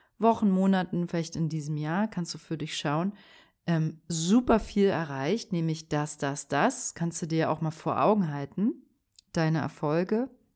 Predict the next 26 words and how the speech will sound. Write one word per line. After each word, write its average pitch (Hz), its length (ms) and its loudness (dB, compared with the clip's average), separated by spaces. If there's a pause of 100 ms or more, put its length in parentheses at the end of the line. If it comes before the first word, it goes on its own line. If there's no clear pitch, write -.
(1800)
Und 202 500 4 (1300)
dann 190 420 6
wäre 214 160 8
mein 202 420 4
Tipp, 220 480 2
ähm, 185 420 -2
Zufriedenheit 208 680 2
zu 165 140 -4
kultivieren, 170 680 -2
ja, 190 220 0
weil, 180 340 0 (380)
und 190 200 0
halt 190 180 4 (380)
dadurch 190 540 4
auch 180 120 -2
ins 185 240 -2
Herz 185 340 0
zu 180 140 -4
gehen, 165 200 0
dass 160 160 -4
du 160 80 -6
sagst, 165 500 -6 (520)
„Ja, 220 520 0
eigentlich 214 380 -2
bin 196 160 2
ich 190 320 -2